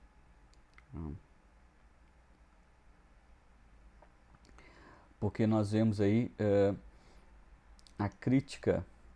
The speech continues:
a essa pura imediatez defendida pela certeza sensível. Né? Quer dizer, nós já percebemos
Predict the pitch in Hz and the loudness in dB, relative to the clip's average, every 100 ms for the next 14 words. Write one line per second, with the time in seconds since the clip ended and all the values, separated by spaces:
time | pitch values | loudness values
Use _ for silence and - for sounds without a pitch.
0 | - - 101 104 - 117 127 - - - | -10 -2 -2 -2 -2 0 0 -2 -20 -20
1 | - - 135 147 131 117 - 120 120 107 | -20 -4 2 4 4 4 2 0 2 0
2 | - 101 - - 127 117 - - - - | -2 -4 -2 0 0 0 -8 -20 -20 -20
3 | - - - - - - 95 113 - 113 | -20 -20 -20 -20 -20 -12 -2 -2 0 -2
4 | 101 107 104 110 117 - - - 107 107 | 0 0 0 0 -2 -4 -16 -2 2 4
5 | 107 110 - - - 98 - - 98 98 | 2 0 -12 -14 -6 -6 -4 -2 0 0
6 | 98 95 - _ - _ _ _ - - | -2 -6 -10 _ -20 _ _ _ -20 -8
7 | 107 95 - 95 85 - - - - - | -6 -6 -8 -10 -10 -14 -16 -20 -20 -20
8 | - - - - - - - 95 92 92 | -20 -20 -20 -20 -20 -20 -16 -8 -8 -8
9 | - - - - - - _ _ - _ | -14 -20 -20 -20 -20 -20 _ _ -20 _
10 | - _ - - - - - 107 104 107 | -20 _ -20 -20 -20 -20 -2 0 0 2
11 | 107 120 135 - - - _ _ - - | 4 4 4 -4 -16 -20 _ _ -20 -20
12 | - - - - _ _ 104 117 - 120 | -20 -20 -20 -20 _ _ -2 -2 0 -4
13 | - 110 95 117 123 98 92 - | -2 -4 -2 0 0 -2 -6 -12